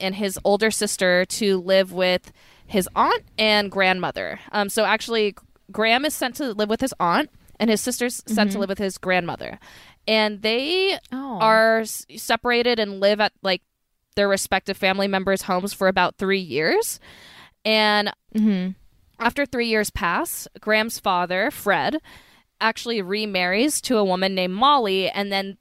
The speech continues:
Speaker 1: the whole family is reunited again. So, yeah, like,
Speaker 2: Got it.
Speaker 1: Graham is pretty much born, and he doesn't live with his, you know, biological father until the age of three. I'm
Speaker 2: Yeah.
Speaker 1: not saying that that,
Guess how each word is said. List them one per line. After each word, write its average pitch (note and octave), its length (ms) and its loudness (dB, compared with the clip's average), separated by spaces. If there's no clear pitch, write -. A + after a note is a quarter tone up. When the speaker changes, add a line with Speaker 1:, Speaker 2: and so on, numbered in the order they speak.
Speaker 1:
the G#3 120 4
whole A3 180 0
family F#3+ 500 -4
is F3 220 0
reunited F3 520 0
again. C3+ 440 -10
So, G3 600 2
yeah, G#3 140 2
like, F3+ 160 -2
Speaker 2:
Got - 240 -8
it. A#3 220 -4
Speaker 1:
Graham C4 280 2
is F#4 100 -4
pretty G4 160 -2
much G#4+ 200 -2
born, G#3+ 420 4
and A3 500 4
he A3+ 440 -4
doesn't A3+ 340 0
live A3+ 180 -2
with G#3+ 160 -4
his, G#3 360 -2
you G3+ 120 0
know, F3+ 320 2
biological G#3 560 0
father F#3 640 -2
until G3+ 260 -2
the - 120 0
age F3+ 140 0
of F3 80 -8
three. C3+ 380 -6
I'm G#3+ 140 2
Speaker 2:
Yeah. G#3 140 0
Speaker 1:
not G#3+ 280 -2
saying A#3 340 0
that G3 200 -2
that, F3 220 -4